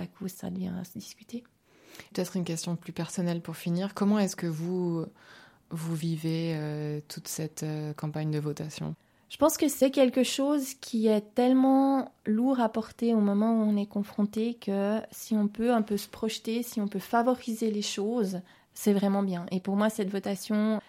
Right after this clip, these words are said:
Speaker 1: elle est utile dans ce but-là, déjà dans la discussion. De toute façon, ce qu'il faut pas oublier, et où peut-être les gens paniquent, c'est qu'ils ont peur qu'ils aient plus leur mot à dire en tant que proches.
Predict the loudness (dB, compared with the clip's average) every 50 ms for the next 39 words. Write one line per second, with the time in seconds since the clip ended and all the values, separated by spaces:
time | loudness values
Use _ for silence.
0 | -18 _ 0 6 8 10 10 10 8 6 2 4 6 8 8 8 8 6 4 2
1 | 0 0 0 0 -2 -2 -2 0 -2 -2 0 0 0 0 0 0 -2 -2 -4 -6
2 | -8 -8 -8 -8 -6 -4 -4 -4 -4 -4 -8 _ _ _ _ _ _ _ 4 4
3 | 4 4 4 2 4 4 4 4 4 0 0 0 0 -4 -2 0 0 -2 2 4
4 | 6 6 6 6 4 2 0 2 4 4 4 4 2 0 -2 -4 -4 -2 -2 -2
5 | -4 -4 -2 -2 0 2 2 2 2 4 4 4 4 4 4 4 4 2 0 0
6 | -2 0 2 4 4 4 2 0 -4 -8 -8 -8 -6 -4 -2 0 0 0 -2 -2
7 | -4 -4 -4 -4 -6 -8 -4 -4 -4 -4 -2 -4 -2 -2 0 0 0 -2 -2 -2
8 | -4 -6 -8 -8 -8 -6 -6 -6 -6 -6 -6 -4 -2 -4 -4 -2 -4 -8 -8 -10
9 | -8 -8 -8 -8 -8 -10 -12 -14